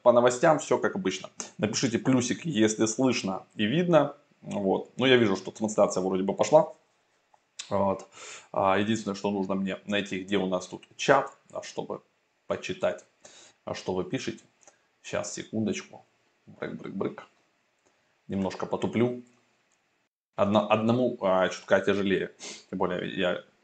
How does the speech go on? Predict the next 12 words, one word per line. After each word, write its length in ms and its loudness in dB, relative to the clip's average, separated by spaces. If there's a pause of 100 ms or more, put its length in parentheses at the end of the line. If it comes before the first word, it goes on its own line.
(280)
Макс 280 4
обычно 300 -4
управляет 480 0
всей 200 -6
этой 140 -6
магией 420 -2 (380)
трансляции, 720 4 (320)
а 120 0
я 120 4
только 260 -4
так, 220 -8
типа, 240 -20